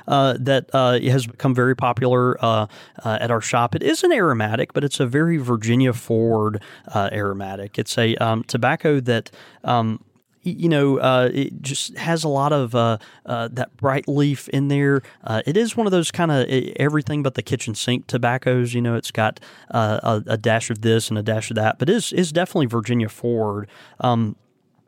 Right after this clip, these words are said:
and, uh, you know, h-, honeydew tobaccos, as we've mentioned before, uh, we, we use that term, but it's one of the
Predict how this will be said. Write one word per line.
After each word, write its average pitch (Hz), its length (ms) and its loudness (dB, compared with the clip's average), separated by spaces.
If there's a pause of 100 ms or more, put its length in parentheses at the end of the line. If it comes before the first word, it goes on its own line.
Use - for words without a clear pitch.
(220)
and, 202 240 0
uh, 196 220 4
you 220 120 0
know, 190 160 0
h-, 196 160 0
honeydew 294 420 4
tobaccos, 127 640 0
as 117 180 -4
we've 127 180 -2
mentioned 117 260 -2
before, 107 540 -2 (300)
uh, 110 320 2
we, 151 260 0
we 156 200 0
use 247 240 4
that - 200 -4
term, 113 300 -2
but 113 120 0
it's - 160 -6
one 220 100 0
of 196 80 -2
the 123 180 2